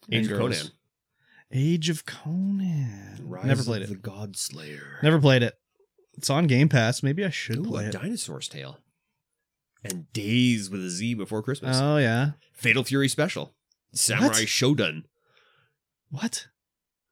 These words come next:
Speaker 2: They
Speaker 1: Disney's
Speaker 2: must have licensed
Speaker 1: Pocahontas.
Speaker 2: those. Oh, they licensed those.
Speaker 1: Nightmare Circus.
Speaker 2: I'm
Speaker 1: Dragonheart,
Speaker 2: sorry.
Speaker 1: Fire and Steel.
Speaker 2: S N K owns those ones.
Speaker 1: Uh, what is this? This is games developed.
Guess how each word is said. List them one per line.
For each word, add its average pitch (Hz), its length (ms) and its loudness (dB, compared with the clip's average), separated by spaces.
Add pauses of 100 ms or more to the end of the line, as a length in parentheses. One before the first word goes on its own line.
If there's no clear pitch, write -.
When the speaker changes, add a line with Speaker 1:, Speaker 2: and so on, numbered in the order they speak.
(180)
Speaker 2:
They 104 80 -14
Speaker 1:
Disney's 135 220 4
Speaker 2:
must 139 140 4
have 202 100 4
licensed 123 480 6
Speaker 1:
Pocahontas. 101 220 0
Speaker 2:
those. - 320 -6 (280)
Oh, 104 280 -4 (640)
they 110 100 -4
licensed - 440 -6
those. 104 120 -6
Speaker 1:
Nightmare 120 280 2
Circus. - 440 -6 (1200)
Speaker 2:
I'm 120 80 -8
Speaker 1:
Dragonheart, 139 320 4
Speaker 2:
sorry. 87 140 -8
Speaker 1:
Fire 123 300 0
and 92 100 -8
Steel. 76 340 -10
Speaker 2:
S 131 180 -2
N 131 120 2
K 120 300 0
owns 104 280 -4
those 107 260 -6
ones. 110 360 -4 (760)
Speaker 1:
Uh, 87 260 -8 (840)
what 110 160 -6
is 101 100 -10
this? 73 160 -8
This 113 180 -4
is 104 300 -2
games 90 320 -6
developed. 80 460 -10